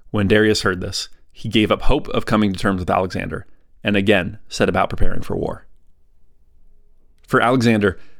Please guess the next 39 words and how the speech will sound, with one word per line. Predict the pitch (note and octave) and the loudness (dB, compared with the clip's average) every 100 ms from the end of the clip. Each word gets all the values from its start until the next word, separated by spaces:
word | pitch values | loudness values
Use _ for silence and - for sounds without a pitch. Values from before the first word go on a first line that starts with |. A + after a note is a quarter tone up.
| - A#2 | -8 4
being | C3 C3+ | 6 6
the | A#2+ | 4
most | A#2 A#2 | 4 4
accomplished | A#2+ A#2 A2+ A2 | 2 2 2 0
Greek | A#2+ A2+ | 0 -2
king | - A2+ | 0 2
of | A2 G#2 | 2 2
all | G#2 | 2
time | G#2+ G2 G2+ | 2 0 0
was | G2+ | -2
not | A2 G2 | 0 2
enough. | G2 - - - - - - - A#2+ | 0 -4 -2 2 2 0 -8 -8 2
Being | A#2+ A2 | 4 4
co-emperor | - D#3 D#3 C3 B2+ B2 A2+ | 2 2 2 2 2 4 4
of | G#2 - | 2 0
Persia | A#2 G#2+ F#2+ | 0 2 0
was | F#2 F#2+ | -2 0
not | F#2+ | 0
enough. | F#2+ F#2+ - - - - - - - - | 0 -6 -10 -10 -10 -12 -18 -20 -20 -4
He | B2 | 0
had | B2 A2+ | 0 -2
set | - D#3 | 0 0
out | A#2 A2 | 0 -2
to | G#2+ | -4
conquer | A#2 G2 G2+ F#2 - - - | -4 -2 -2 -4 -10 -18 -2
the | A2 A2+ | 4 4
entire | G#2 - B2 A#2 G#2 | 4 0 0 0 0
Persian | A2 G2+ G2+ | 0 2 2
Empire, | F#2+ - E2+ - - - - _ - - | 0 -4 -8 -10 -16 -20 -20 _ -14 -4
and | G#2 | 0
nothing | G2+ A#2 G#2+ | 2 2 0
less | F#2+ - | 0 -2
than | F#2+ | -4
total | G2+ F#2 | -2 -2
victory | F2 F2+ G2+ F#2 | 0 -2 -4 -6
would | F2+ | -6
do. | - - - - - - - _ _ _ _ _ _ - | -8 -10 -14 -20 -20 -20 -20 _ _ _ _ _ _ -10
There's | G#2+ - | -4 0
something | B2 A#2+ C#3 A2 | 0 2 2 2